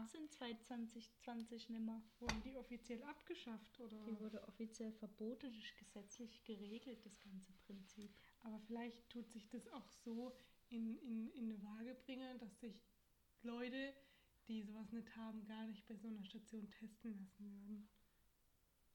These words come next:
Speaker 1: Sondern die würde einfach halt zum Hausarzt
Speaker 2: Ich
Speaker 1: wieder
Speaker 2: glaub,
Speaker 1: laufen,
Speaker 2: solche
Speaker 1: gell?
Speaker 2: Leute, die sitzen momentan zu Hause und zwar nur zu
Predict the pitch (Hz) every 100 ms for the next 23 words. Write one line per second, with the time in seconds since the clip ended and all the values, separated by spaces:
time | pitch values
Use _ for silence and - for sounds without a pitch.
0 | - - - - - 196 190 202 214 214
1 | 214 208 196 196 190 214 214 214 214 180
2 | 196 196 - 208 - - 220 208 262 247
3 | 269 - 240 254 - 262 233 233 247 233
4 | 208 214 226 214 214 214 214 220 220 226
5 | 208 214 208 226 208 226 208 190 196 233